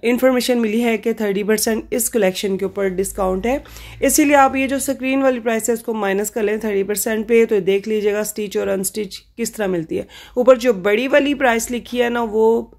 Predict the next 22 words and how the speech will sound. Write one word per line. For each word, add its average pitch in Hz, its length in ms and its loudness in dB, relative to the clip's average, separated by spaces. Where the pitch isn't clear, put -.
स्टिच 220 340 -6
कलेक्शन 233 480 -2
की 226 160 -2
है 233 180 0
और 220 160 2
जो 220 160 4
नीचे 220 480 0
छोटी 214 360 -6
प्राइस 202 360 -2
है 220 60 0
वो 208 100 0
अनस्टिच 190 680 -4
की 185 160 -6
है। - 120 -4
अच्छा, 226 220 0
ये 285 100 4
बहुत 226 380 2
प्यारा 262 340 4
शिफॉन 254 500 0
का 269 120 4
दुपट्टा 233 420 -2
है 254 260 2